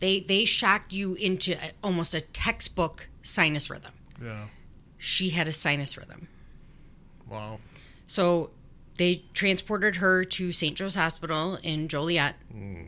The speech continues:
Speaker 1: Mm, bleh.
Speaker 2: Oh, my
Speaker 1: Um,
Speaker 2: God.
Speaker 1: where she was pronounced dead.
Speaker 2: Mm.
Speaker 1: Um, so many things. So he said he busted into the door.
Speaker 2: Mm.
Speaker 1: Um,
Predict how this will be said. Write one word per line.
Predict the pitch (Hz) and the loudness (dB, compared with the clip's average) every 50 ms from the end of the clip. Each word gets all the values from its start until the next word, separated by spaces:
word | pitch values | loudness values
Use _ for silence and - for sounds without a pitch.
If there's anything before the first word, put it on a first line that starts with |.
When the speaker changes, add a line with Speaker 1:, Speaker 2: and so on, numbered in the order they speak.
| 85 85 82 | -16 -10 -6
Speaker 1:
Mm, | - - 131 110 | -6 -6 -6 -6
bleh. | - 117 113 - - - - 67 - - - - | -6 -8 -8 -8 -8 -8 -8 -10 -10 -12 -14 -14
Speaker 2:
Oh, | - - 80 - 73 - - - - | -14 -14 -12 -14 -14 -16 -16 -8 2
my | 170 170 165 156 156 | 4 4 4 4 2
Speaker 1:
Um, | 151 | 2
Speaker 2:
God. | 151 156 104 87 80 - - - - - - - - | 0 -2 -4 -6 -8 -12 -14 -18 -20 -20 -20 -8 -2
Speaker 1:
where | 185 196 180 | 2 6 6
she | - 196 | 6 6
was | 175 165 160 - | 4 0 -2 -4
pronounced | - - - 175 151 143 139 135 - - | -4 -2 -2 0 0 0 -2 -4 -6 -8
dead. | - - - - - - - - - - - - - 95 | -10 -12 -16 -18 -20 -20 -20 -20 -20 -20 -20 -18 -16 -16
Speaker 2:
Mm. | 95 90 - - - - - - - - - - - - - - - - - - - - - - - - - - | -16 -16 -18 -20 -20 -20 -20 -20 -20 -20 -20 -20 -20 -20 -20 -18 -18 -18 -18 -20 -20 -20 -20 -20 -20 -14 -2 2
Speaker 1:
Um, | 175 170 160 156 151 151 160 160 147 - - - - - - - - - - - - - - - - - - - - - - | 4 4 6 4 4 2 0 -4 -6 -10 -16 -20 -20 -20 -20 -20 -20 -20 -20 -20 -20 -20 -20 -20 -20 -20 -20 -20 -20 -20 -10
so | - - - - - - - - - - - - 214 226 | -6 -2 0 2 4 4 4 6 4 4 2 2 -2 -4
many | 240 240 202 190 170 165 | -4 -4 -4 -6 -8 -8
things. | 156 - - - - - - - - - - - - - - | -8 -6 -6 -6 -8 -8 -10 -10 -8 -10 -10 -14 -18 -18 -10
So | - - - 208 185 180 175 180 175 170 - - - - - - - - - - - - - - - - | -6 -2 2 4 4 4 4 2 0 -2 -6 -14 -20 -20 -20 -20 -20 -20 -20 -20 -20 -20 -20 -20 -20 -18
he | - - 247 254 | -6 -2 0 2
said | - - 277 247 | 4 4 2 2
he | 196 - 226 214 202 - - - - - - - - | 0 -2 -2 -4 -4 -6 -10 -14 -18 -20 -20 0 2
busted | 180 170 180 - - - 185 170 - | 4 4 6 4 4 4 2 0 0
into | - - - 151 147 - - 147 | 0 -2 -2 0 0 0 -2 -2
the | 131 127 | -4 -6
door. | 120 131 - - - - - - - - - - 113 | -6 -8 -10 -12 -14 -16 -18 -18 -20 -20 -20 -16 -12
Speaker 2:
Mm. | 113 110 107 107 107 107 107 104 - - - - - - - - | -10 -10 -8 -8 -8 -8 -8 -10 -12 -16 -20 -20 -20 -12 -4 -2
Speaker 1:
Um, | 156 160 156 156 151 156 160 | 0 0 2 0 -2 -4 -6